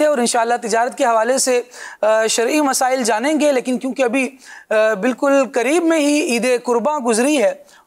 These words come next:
और हज का, अ, सीज़न, अ, चलता रहा और अल्हम्दुलिल्लाह अभी भी हाजी जो है, अ, वो हरमैन तय्यबैन में मौजूद हैं। इस हवाले से कुछ मालूमात पहले, अ, मुफ्ती साहब से जानने की सआदत हासिल करते हैं कि मुफ्ती साहब, इस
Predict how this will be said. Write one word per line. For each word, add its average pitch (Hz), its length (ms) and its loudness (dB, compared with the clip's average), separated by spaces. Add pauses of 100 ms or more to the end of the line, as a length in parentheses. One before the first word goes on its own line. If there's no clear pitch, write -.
और 208 480 2
हज 240 220 -2
का, 262 180 0 (420)
अ, 220 200 2
सीज़न, 247 520 -2
अ, 208 380 2 (340)
चलता 294 320 0
रहा 269 280 0
और 240 140 2
अल्हम्दुलिल्लाह 226 580 0
अभी 240 120 -2
भी 262 120 2
हाजी 214 280 -2
जो 233 100 2
है, 185 220 2 (320)
अ, 214 40 0
वो 220 240 2
हरमैन 226 560 -2
तय्यबैन 240 440 -2
में 254 100 0
मौजूद 214 400 0
हैं। - 140 -4 (300)
इस 277 140 -2
हवाले 277 320 0
से 339 200 0
कुछ 254 340 -4 (300)
मालूमात 226 520 -2
पहले, 214 180 2
अ, 190 120 -4 (360)
मुफ्ती 220 380 0
साहब 240 220 0
से 233 140 -2
जानने 208 300 -2
की 220 160 -6
सआदत 196 320 0
हासिल 196 240 -4
करते 185 280 -2
हैं 214 140 -4 (300)
कि 240 60 0
मुफ्ती 226 180 -2
साहब, 294 200 0
इस 302 180 0